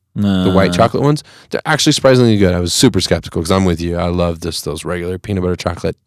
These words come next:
Speaker 2: Easter eggs
Speaker 1: Yeah.
Speaker 2: that Reese's makes every year. Frickin' to die for.
Speaker 1: Tara buys me bags,
Speaker 2: It,
Speaker 1: dude,
Speaker 2: I was gonna
Speaker 1: like
Speaker 2: say it's
Speaker 1: bags.
Speaker 2: really jacked up the way they sell 'em, too. They sell 'em in, like, eighteen packs and
Speaker 1: Yeah,
Speaker 2: shit. And you're
Speaker 1: right?
Speaker 2: like, "Okay."
Speaker 1: Yeah.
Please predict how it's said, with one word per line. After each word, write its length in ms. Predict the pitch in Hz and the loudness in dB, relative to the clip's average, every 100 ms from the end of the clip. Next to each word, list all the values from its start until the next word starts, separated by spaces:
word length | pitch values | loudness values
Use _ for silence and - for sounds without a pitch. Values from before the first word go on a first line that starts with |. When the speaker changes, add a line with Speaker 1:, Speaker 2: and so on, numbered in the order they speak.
| _ | _
Speaker 2:
Easter 320 | - 90 - 80 | -8 -6 -6 -6
eggs 300 | 82 85 95 | -6 -8 -4
Speaker 1:
Yeah. 240 | 92 85 | -4 -6
Speaker 2:
that 40 | - | -6
Reese's 320 | 95 90 - | -8 -6 -8
makes 240 | 90 82 | -8 -8
every 220 | 87 85 85 | -6 -4 -4
year. 180 | 85 80 - - - _ | -4 -8 -18 -20 -20 _
Frickin' 580 | - - 110 107 87 92 | -12 0 2 4 2 -2
to 100 | 87 | -4
die 280 | 80 87 92 | -4 -2 0
for. 80 | - | 2
Speaker 1:
Tara 100 | 110 | 2
buys 240 | 101 101 92 | 2 0 0
me 80 | 95 | -2
bags, 360 | - 85 82 | -2 -2 -2
Speaker 2:
It, 100 | 113 - | -2 -4
Speaker 1:
dude, 140 | 85 | 2
Speaker 2:
I 40 | 123 | 4
was 80 | |
gonna 100 | 113 113 | 4 4
Speaker 1:
like 40 | |
Speaker 2:
say 140 | 110 107 | 6 4
it's 120 | - | 4
Speaker 1:
bags. 80 | 110 | 4
Speaker 2:
really 200 | 131 101 | 4 4
jacked 380 | 87 98 90 101 | 2 2 2 0
up 120 | 90 | 0
the 80 | 87 | -2
way 120 | 85 | -2
they 120 | 82 | -2
sell 300 | - 92 85 | -2 0 -2
'em, 100 | 82 | -4
too. 240 | 80 85 82 | -2 -2 -2
They 120 | 87 | -2
sell 220 | - 85 | -2 -4
'em 100 | 85 | -4
in, 60 | 87 | -4
like, 240 | 87 85 - - | -4 -8 -12 -8
eighteen 560 | 104 101 - 95 95 98 | -8 -6 -6 -4 -2 0
packs 420 | 92 90 92 - | 0 0 0 2
and 100 | 120 | 4
Speaker 1:
Yeah, 140 | 113 | 4
Speaker 2:
shit. 200 | 98 92 | 4 2
And 80 | - | 2
you're 80 | 113 | 0
Speaker 1:
right? 180 | 135 - - | 0 -2 -4
Speaker 2:
like, 0 | |
"Okay." 1300 | 113 123 135 135 139 139 135 131 131 - 120 127 131 - - - - | -2 0 2 2 4 2 2 -2 -4 -4 -2 -2 -4 -8 -20 -20 -4
Speaker 1:
Yeah. 220 | 143 123 | -2 -2